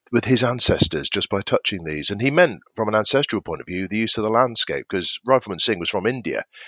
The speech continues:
Um, you know, he's now, you know, he was briefly in the British Army. So it's not from a geographic point of view, the ancestry, but it's the use of the land. So it's his use of the land as a soldier, but two thousand seven hundred years ago, it was the use of the land as a farmer. And he, he, he viewed that as an ancestral link. And,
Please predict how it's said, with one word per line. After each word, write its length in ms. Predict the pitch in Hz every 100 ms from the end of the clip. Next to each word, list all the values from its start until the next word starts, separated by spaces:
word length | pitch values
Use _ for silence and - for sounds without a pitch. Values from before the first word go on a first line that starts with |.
| - - -
Um, 420 | 87 80 80 80 _ -
you 100 | 82
know, 160 | 73
he's 160 | 76 85
now, 200 | 82 78
you 80 | 80
know, 100 | 76 -
he 120 | 73
was 80 | 76
briefly 300 | 95 85 92
in 40 |
the 60 | 76
British 300 | 80 80 -
Army. 400 | 73 64 64 78 - - - -
So 200 | - 101
it's 140 | 95 98
not 140 | 147
from 120 | 123
a 40 | 107
geographic 600 | 104 95 120 170 - 71
point 220 | 85 65
of 60 | 71
view, 180 | 73 71
the 100 | 76
ancestry, 540 | 76 82 76 - 87
but 140 | 101
it's 200 | 98 -
the 120 | - 107
use 280 | 120 113
of 80 | 110
the 120 | 104
land. 440 | 110 117 82 71 67
So 220 | - 101
it's 180 | 90 -
his 400 | 139 131 - - -
use 320 | 90 107 -
of 80 | 95
the 80 |
land 220 | 98 98 92
as 100 | 85
a 60 |
soldier, 600 | - 113 117 98 64 62 - - - - _ _ -
but 140 | 95
two 140 | - 107
thousand 340 | 101 90 85 - -
seven 240 | - 87
hundred 240 | 80 85 73
years 160 | 76
ago, 160 | - 85
it 20 |
was 120 | 82
the 80 | 101
use 140 | 98 -
of 60 |
the 60 | 90
land 140 | 85
as 100 | 73
a 60 | 82
farmer. 400 | - 104 95 71
And 80 | 82
he, 280 | 92 98 98
he, 100 | 98
he 60 | 104
viewed 360 | 104 120 101
that 180 | 120 -
as 80 | 92
an 60 |
ancestral 680 | 95 95 - 90 - 98 92
link. 260 | 95 78 -
And, 140 | 85